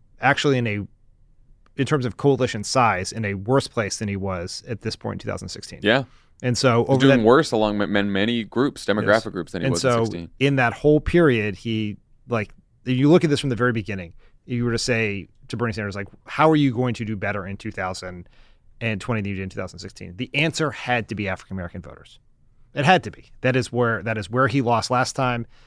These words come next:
Speaker 1: He did not achieve that. And there's a whole host of reasons for that. And he's, and we can talk about this Obama ad where he's clearly trying to address that, but it's a little late on that. I think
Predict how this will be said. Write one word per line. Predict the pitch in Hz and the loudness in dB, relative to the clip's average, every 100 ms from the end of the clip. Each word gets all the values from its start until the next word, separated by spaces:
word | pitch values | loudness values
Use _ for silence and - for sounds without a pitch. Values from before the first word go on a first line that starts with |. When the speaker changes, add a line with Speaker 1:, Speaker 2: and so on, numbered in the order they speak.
| _ _ | _ _
Speaker 1:
He | - 156 | -2 0
did | 147 | 2
not | 123 107 | 0 -2
achieve | 82 - - | -6 -12 -14
that. | - - - | -18 -18 -6
And | 123 | -2
there's | 117 | 0
a | |
whole | 123 185 175 | 2 2 4
host | 147 143 | 2 2
of | 107 | -2
reasons | 110 101 95 | -4 -8 -10
for | 98 | -6
that. | 98 | -4
And | |
he's, | 110 101 - - | -6 -6 -10 -8
and | 113 | -8
we | 101 | -6
can | |
talk | 110 | -6
about | 110 98 | -4 -4
this | 98 | -6
Obama | 98 98 98 | -4 -4 -6
ad | 90 90 | -8 -8
where | 92 92 | -10 -10
he's | 92 - | -12 -14
clearly | - 104 | -8 -8
trying | 98 95 | -6 -8
to | 90 | -8
address | 92 104 - | -6 -6 -6
that, | 82 73 | -12 -12
but | - 92 - - - - _ _ _ - - - | -8 -8 -10 -20 -20 -20 _ _ _ -8 -6 -6
it's | - | -4
a | |
little | 120 117 | 0 0
late | 107 | 0
on | 92 71 | -4 -10
that. | - - _ _ _ _ _ 143 | -14 -20 _ _ _ _ _ 0
I | |
think | 170 190 - | 4 2 2